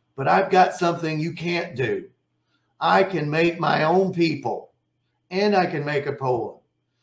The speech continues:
And that's the proud American boast, 'cause it's a struggle for women writers in a male-dominated editorial system. I don't know if you've ever heard of Vita.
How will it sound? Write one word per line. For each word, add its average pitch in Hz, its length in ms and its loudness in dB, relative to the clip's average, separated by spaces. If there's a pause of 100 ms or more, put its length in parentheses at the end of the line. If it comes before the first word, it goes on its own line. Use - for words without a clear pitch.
(180)
And 131 140 -6
that's 180 260 0
the 147 100 -4
proud 170 340 -2
American 160 580 -4
boast, 175 460 0
'cause 139 160 -8
it's 139 160 -8
a 139 80 -10
struggle 156 460 -2
for 131 160 -2
women 151 360 -2
writers 127 560 0
in 123 140 -6
a 110 60 -10
male-dominated 120 1200 -2 (360)
editorial 147 580 0
system. - 480 -10 (680)
I 117 40 -12
don't 143 160 -6
know 147 100 0
if 139 80 -2
you've 139 140 -2
ever 135 240 2
heard 139 160 2
of 110 240 -2
Vita. 135 500 -2